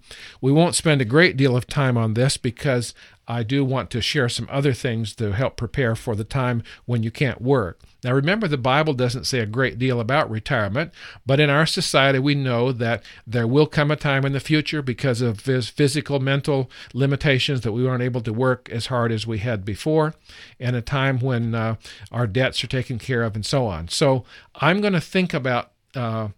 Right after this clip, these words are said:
uh, some of the things that we need to contemplate as far as the future. We have, uh, a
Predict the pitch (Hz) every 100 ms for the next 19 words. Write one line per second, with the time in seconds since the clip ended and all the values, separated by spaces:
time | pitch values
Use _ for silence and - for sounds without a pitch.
0 | - - - _ _ 107 104 92 - 175
1 | 185 165 143 - 139 135 117 127 127 139
2 | 143 123 - 156 160 139 127 117 110 -
3 | 117 110 - - 151 - 95 57 - _
4 | - - - 127 143 180 190 156 143 127
5 | 117 113 95 - 110